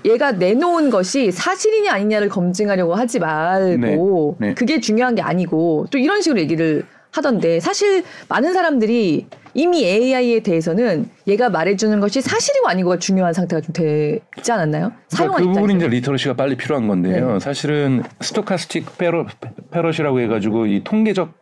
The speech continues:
Speaker 2: 앵무새라고, 확률적
Speaker 1: 네.
Speaker 2: 앵무새라고도 얘기를 지금 많이 하는데,
Speaker 1: 네.
Speaker 2: 그 다음 단어를 추론하는, 리즈닝하는, 추론하는,
Speaker 1: 네.
Speaker 2: 추론하는 기계거든요.
Speaker 1: 네.
Speaker 2: 이 에이아이라는 것은.
Speaker 1: 음.
Speaker 2: 그러다 보니까 사실을 전달하는 것이 주 목적이 전혀 아니에요.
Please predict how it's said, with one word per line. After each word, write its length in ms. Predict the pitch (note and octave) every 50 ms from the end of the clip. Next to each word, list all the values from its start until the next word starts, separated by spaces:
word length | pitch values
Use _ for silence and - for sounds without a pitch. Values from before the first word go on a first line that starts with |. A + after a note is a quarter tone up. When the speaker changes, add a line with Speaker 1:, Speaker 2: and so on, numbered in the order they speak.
| - -
Speaker 2:
앵무새라고, 680 | C3 A#2 B2+ D3+ D#3 C3+ D3 B2 A2+ G#2+ F2+ G2 F2+ E2
확률적 240 | - F3+ F#3+ G3+ G3
Speaker 1:
네. 300 | F#3 F3+ F3 E3+ E3+ E3
Speaker 2:
앵무새라고도 580 | - C#3 B2+ C#3 B2+ A#2+ A2+ A2+ G#2 A2 G#2+ G2
얘기를 260 | F#2+ F2+ G#2 G2+ G2+
지금 180 | F#2+ G2 G#2 G2
많이 240 | F2+ E2 E2+ F2+ F#2+
하는데, 420 | B2 C3 G#2 F2+ F2+ G#2 G#2+ F#2+
Speaker 1:
네. 220 | F3+ F3 D#3+ D#3 D3 D3 - - - -
Speaker 2:
그 140 | - F#3+
다음 260 | - C3+ B2+ C3 F#3 G3
단어를 540 | G#3+ G3 F#3 F3 E3+ E3+ F3+ F3 D3+ B2 A2+ B2+
추론하는, 580 | - - - D4+ C#4+ B3+ A3 F#3 F#3 C3 G2 F2+
리즈닝하는, 800 | G2+ B2+ C#3 C3 C#3+ E3 D#3 A#2 G#2+ G2 E2+ D#2 C#2 - - -
추론하는, 920 | - - - C4 G4 D4 C4 A#3 D#3+ C3+ G#2 A2+ A#2+ A2 G2 F2 E2 E2
Speaker 1:
네. 320 | - F3 E3 D#3 D#3 E3 D#3+
Speaker 2:
추론하는 560 | - - - C#4 D#4 D4+ C#4+ C#4 B3+ A#3 B3+
기계거든요. 920 | A#3 F3 G#2+ - C#3+ A#2+ A2+ F#2+ F2+ F2 F2+ A#2 D3 E3+ E3+ C#3 G2 F2+ F2 F2
Speaker 1:
네. 160 | E3 D#3+ D#3+ D3+
Speaker 2:
이 300 | - B2+ B2+ A#2+ G#2+ F#2+
에이아이라는 640 | - G#2 G#2 G#2+ G#2 F#2+ F#2 F2+ F#2+ F2+ E2+ E2 D#2+
것은. 260 | D#2 E2 - - F2+ E2+ D#2+ F2+
Speaker 1:
음. 40 | -
Speaker 2:
그러다 240 | - D3+ F3 E3+
보니까 420 | C#3 C#3+ C3+ A#2 B2+ E3+ G3 G#3+ A3 - - - - -
사실을 460 | - - - - C4+ - - C4 C#4+ A3
전달하는 440 | D3+ C3+ C#3 D3 D3 C#3+ C#3 C3+
것이 180 | B2 A#2+ - B2+
주 160 | - - -
목적이 400 | C#3 C3 B2 - - B2+ B2 C#3+
전혀 360 | B2+ - - B2+ F#3+ A#3 A3+
아니에요. 880 | C3+ G#2 F2+ F2+ F2 E2 D#2+ D#2+ E2 E2+ E2+ F#2+ F#2+ F#2 F2+ E2+ E2